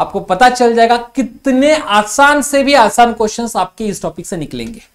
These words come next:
दूसरा टॉपिक, दूसरा जो है हमारा, वो अगर हम क्वेश्चन अगर देखने जाएंगे, तो आपको पता चल जाएगा limit superior and limit inferior of sequence। अब बात तो सिचुएशन अब इस हालत में पहुंच चुकी है कि कभी-कभी एग्जाम में इसी एक टॉपिक के दो दो क्वेश्चन दिखने को मिलते हैं,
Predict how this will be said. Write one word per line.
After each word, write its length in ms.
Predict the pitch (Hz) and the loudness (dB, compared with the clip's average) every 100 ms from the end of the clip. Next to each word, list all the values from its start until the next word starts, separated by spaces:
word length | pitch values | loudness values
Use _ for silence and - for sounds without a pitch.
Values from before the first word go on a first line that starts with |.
| _ _ _ _ _ _ - | _ _ _ _ _ _ -10
दूसरा 720 | 143 240 262 - 339 370 - | 0 2 2 4 6 6 4
टॉपिक, 400 | 262 233 294 294 | 2 2 0 -4
दूसरा 460 | 220 180 - 285 294 | -4 -2 4 6 6
जो 220 | 233 277 | 6 4
है 260 | 220 254 226 | 6 4 4
हमारा, 360 | 220 214 226 | 2 2 4
वो 300 | 214 160 208 | 2 0 4
अगर 240 | 302 294 269 | 6 6 2
हम 160 | 269 | 0
क्वेश्चन 340 | - 214 - 240 | -2 -4 -2 -2
अगर 200 | 233 226 | -2 -2
देखने 340 | 190 190 233 | -2 -2 -2
जाएंगे, 360 | 214 170 151 151 - _ _ _ | -2 -2 -6 -10 -12 _ _ _
तो 60 | 285 | -2
आपको 160 | 285 | 2
पता 300 | 302 233 254 | 2 2 2
चल 260 | 254 262 247 | 2 0 2
जाएगा 260 | 240 247 254 | 0 0 -2
limit 640 | 190 185 214 233 302 294 | -2 0 0 2 0 -2
superior 680 | - 220 220 214 214 220 226 - 175 | -6 -8 -2 0 2 2 0 -2 -6
and 280 | 202 196 175 | -2 -2 0
limit 360 | 175 202 - 156 | -2 -2 -2 -6
inferior 360 | 156 165 165 | -4 -2 -2
of 160 | 165 - | -2 -10
sequence। 460 | - 247 240 - _ _ _ _ _ _ _ _ _ | -14 -16 -14 -18 _ _ _ _ _ _ _ _ _
अब 180 | 277 - _ 151 | -14 -14 _ -4
बात 480 | 190 180 233 226 | 0 4 2 2
तो 80 | 302 | -4
सिचुएशन 500 | 294 226 262 262 285 | -2 -2 0 0 0
अब 260 | 269 247 254 | -2 -2 -2
इस 260 | 220 311 - | -2 -2 -4
हालत 340 | - 208 262 302 | -2 2 2 2
में 140 | 302 | 0
पहुंच 320 | 269 214 208 | 2 2 0
चुकी 300 | 196 202 196 | -6 -6 -6
है 220 | 202 262 | -2 -2
कि 140 | - 320 | 0 -2
कभी-कभी 560 | 262 226 254 277 254 | 0 0 0 0 0
एग्जाम 380 | 285 226 180 226 | -2 0 2 2
में 160 | 254 285 | 2 -2
इसी 480 | 190 208 208 277 311 | -2 -2 -2 2 2
एक 80 | |
टॉपिक 360 | 302 269 269 277 | 2 0 -2 -4
के 80 | 302 | -4
दो 220 | 185 180 | -2 -2
दो 140 | 175 | -2
क्वेश्चन 420 | 196 208 - 214 214 | -2 -4 -2 -4 -2
दिखने 220 | 214 220 | -4 -4
को 100 | 214 | -4
मिलते 300 | 214 214 214 | -4 -2 -4
हैं, 140 | 202 | -6